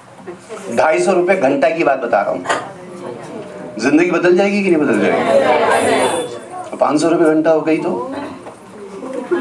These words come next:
चार हजार रुपए रोज हो गया ना? पाँच सौ रुपए के हिसाब से आठ घंटे के चार हजार रुपए, चार हजार रुपए रोज।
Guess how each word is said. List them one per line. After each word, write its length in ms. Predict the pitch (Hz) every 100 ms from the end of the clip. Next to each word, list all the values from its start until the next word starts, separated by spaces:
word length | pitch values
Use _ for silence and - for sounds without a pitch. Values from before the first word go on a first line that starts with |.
| - 302 311 302 - - 220 226 269 262 349 349 339 - - - 127 - 127
चार 240 | 139 143 143
हजार 240 | 139 131
रुपए 160 | 131 123
रोज 220 | 117 117
हो 100 | 104
गया 120 | 143 262
ना? 80 | 240 240 254 233 - - - -
पाँच 220 | 120 131
सौ 80 | 143
रुपए 200 | 131 135
के 60 |
हिसाब 260 | 131 131 120
से 100 | 135
आठ 240 | 113 123
घंटे 300 | 117 120 -
के 80 | 131
चार 220 | 127 123
हजार 160 | 135 135
रुपए, 300 | 131 127 117
चार 300 | - 131 139
हजार 220 | 135 131
रुपए 180 | 120 139
रोज। 540 | 151 110 131 120 -